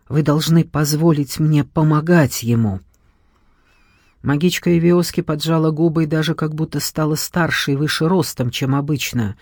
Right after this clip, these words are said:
А может, всё дело было в том, что в столовой царил полумрак. «Мисс Твилл,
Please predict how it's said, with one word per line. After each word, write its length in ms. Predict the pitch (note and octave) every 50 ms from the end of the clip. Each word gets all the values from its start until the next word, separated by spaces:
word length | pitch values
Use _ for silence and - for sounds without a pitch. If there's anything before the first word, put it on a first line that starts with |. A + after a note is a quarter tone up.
| _ _ _ _ _ _ _ _ _ _ _ _
А 80 | - E3
может, 260 | F3+ F3 D#3 C#3+ -
всё 260 | - - - F3 F3
дело 280 | D#3 D3+ D#3+ D3+ C#3+ C#3
было 180 | C#3+ C#3 C3+
в 80 | C3 -
том, 200 | - - E3+ D#3+
что 200 | - - - C3
в 60 | B2+
столовой 500 | - - - C3+ C3 C#3+ D3 C3+ C#3 C3+
царил 400 | B2+ - - C#3 C3+ C#3 C3 B2+
полумрак. 720 | - - C3+ B2+ C3 C3 C3 B2 A#2 F#2 F2 - - - - _ _ _ _ _ _ _ _ _ _ _ _ _ _ _ _ _ _ _ _ _ _ _ _ _ _
«Мисс 340 | - C3+ D3+ D#3 D3+ - -
Твилл, 380 | - - E3+ F#3+ E3+ B2+ G2